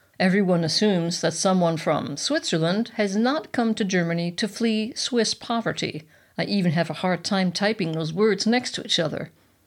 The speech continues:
The same goes for Scandinavians. If you run into a Finn, he's probably here working for Nokia, and a Swede is likely employed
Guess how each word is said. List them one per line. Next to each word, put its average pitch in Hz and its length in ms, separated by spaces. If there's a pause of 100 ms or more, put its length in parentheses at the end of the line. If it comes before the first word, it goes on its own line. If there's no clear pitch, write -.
(520)
The 165 100
same 262 340
goes 175 360
for - 140
Scandinavians. 180 1120 (480)
If 226 180
you 233 100
run 196 220
into 180 300
a 160 80
Finn, 226 480 (340)
he's 214 220
probably 208 500
here 170 220
working 170 340
for 156 140
Nokia, 175 640 (400)
and 196 200
a 190 80
Swede 220 520
is 190 200
likely 240 480
employed 202 720